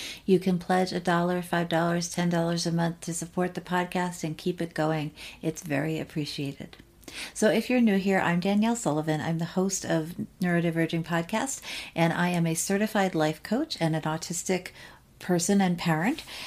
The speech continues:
And, uh, when we started off this podcast, I used to just do these by myself until we started getting guests. So this is kind of a rollback to the old days where you're just gonna listen to me today.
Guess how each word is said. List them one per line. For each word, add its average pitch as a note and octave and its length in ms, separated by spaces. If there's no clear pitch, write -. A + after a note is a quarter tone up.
And, F3 540
uh, D#3+ 300
when F3+ 200
we F#3 80
started G3 340
off F3+ 200
this F3 120
podcast, E3 480
I - 60
used E3 300
to F3 80
just E3+ 340
do D3+ 160
these E3+ 200
by D#3+ 120
myself D#3+ 460
until D#3+ 240
we D#3+ 80
started D#3 260
getting D#3+ 240
guests. D#3+ 320
So F#3 100
this F#3 120
is F#3 120
kind G3+ 220
of G3+ 100
a F#3+ 60
rollback F#3+ 520
to G3+ 100
the G#3+ 160
old A#3+ 240
days D#3 280
where D#3+ 120
you're D3+ 100
just - 380
gonna G#3+ 240
listen A3+ 260
to B3+ 80
me D#4+ 240
today. - 440